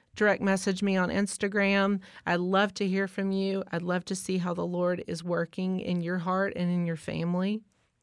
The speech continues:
I'll be praying that the Lord will bless you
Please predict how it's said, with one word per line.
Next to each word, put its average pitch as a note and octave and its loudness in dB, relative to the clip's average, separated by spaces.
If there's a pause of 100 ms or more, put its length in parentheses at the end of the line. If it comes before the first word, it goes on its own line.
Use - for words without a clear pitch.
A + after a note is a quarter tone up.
(280)
I'll A3 8
be D#4+ 6
praying G#3+ 6
that F#3 2
the F3 -2
Lord F#3 2
will F3 0
bless F3 2
you C4 2